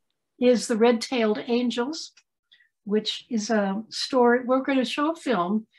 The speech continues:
that was produced when I was at the F D R Library, which is, it was produced in two thousand five or six, six.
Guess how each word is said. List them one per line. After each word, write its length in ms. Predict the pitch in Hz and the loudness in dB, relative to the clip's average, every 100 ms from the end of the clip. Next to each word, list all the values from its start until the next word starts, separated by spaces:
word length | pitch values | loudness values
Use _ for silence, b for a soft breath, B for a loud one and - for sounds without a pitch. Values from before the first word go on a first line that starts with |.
| b - | b -2
that 100 | 214 | 2
was 160 | 220 | 2
produced 520 | 220 254 233 240 - 233 | 2 0 0 0 -2 -2
when 100 | 214 | 0
I 140 | 214 | 2
was 180 | 214 220 | 2 2
at 220 | 233 233 | 0 -2
the 140 | 233 | -4
F 140 | 196 196 | -4 -6
D 140 | 196 | -6
R 140 | 180 180 | -4 -6
Library, 560 | 175 170 175 175 180 b b _ | -8 -6 -4 -4 -6 b b _
which 200 | 226 220 | 0 4
is, 380 | 226 202 196 - | 4 4 2 -4
it 60 | 214 | -4
was 180 | 208 | -4
produced 380 | - 233 240 - | -2 -2 -2 -2
in 120 | 214 | -4
two 160 | 196 226 | -2 -2
thousand 500 | 226 202 196 202 180 | 0 0 -2 -6 -8
five 520 | - 196 170 175 220 - _ _ _ _ _ | -6 -6 -4 -4 -8 -14 _ _ _ _ _
or 120 | 196 | -8
six, 480 | 175 - 190 208 - | -6 -6 -4 -6 -6
six. 480 | - 196 - - | -4 -4 -4 -6